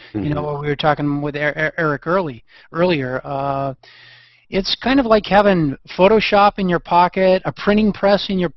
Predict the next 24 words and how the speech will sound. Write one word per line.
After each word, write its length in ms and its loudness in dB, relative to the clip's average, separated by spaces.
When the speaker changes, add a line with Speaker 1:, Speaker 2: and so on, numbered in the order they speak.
Speaker 1:
pocket, 420 2
a 80 -10
camera 420 0
store 380 -2
in 100 -2
your 100 -2
pocket, 640 -2
uh, 220 -6
a 60 0
megaphone 760 2
in 120 2
your 100 0
pocket, 580 0
and 160 0
a, 140 -2
and 160 0
a 60 4
Super 380 -2
Bowl 300 4
audience 500 2
in 100 -6
your 140 -2
pocket, 460 -2
all 440 2